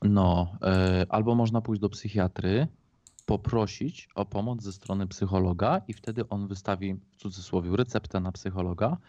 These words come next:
i można sobie zaaplikować właśnie taką dawkę już na N F Z. No tylko, że wtedy już nie wiemy, na kogo trafimy.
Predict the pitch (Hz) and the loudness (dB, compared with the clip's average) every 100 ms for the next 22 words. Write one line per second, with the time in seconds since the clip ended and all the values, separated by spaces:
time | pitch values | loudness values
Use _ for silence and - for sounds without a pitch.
0 | - - - - 110 113 110 113 107 107 | -20 -20 -20 -20 -10 -2 0 0 -4 -4
1 | 101 104 98 107 92 95 90 85 90 - | -4 -2 -2 -4 -2 -2 -2 -4 -6 -6
2 | 92 92 - 90 98 98 101 90 - 92 | -8 -8 -6 -2 -2 -2 -2 -2 0 2
3 | 92 92 82 - - - 131 123 - 117 | 4 2 0 -6 -6 -6 -4 -4 -4 -2
4 | 113 110 107 98 - 98 101 98 98 - | 0 0 0 -2 -2 0 2 2 0 -2
5 | 101 - 87 - 90 90 87 | -4 -2 -4 -2 0 2 2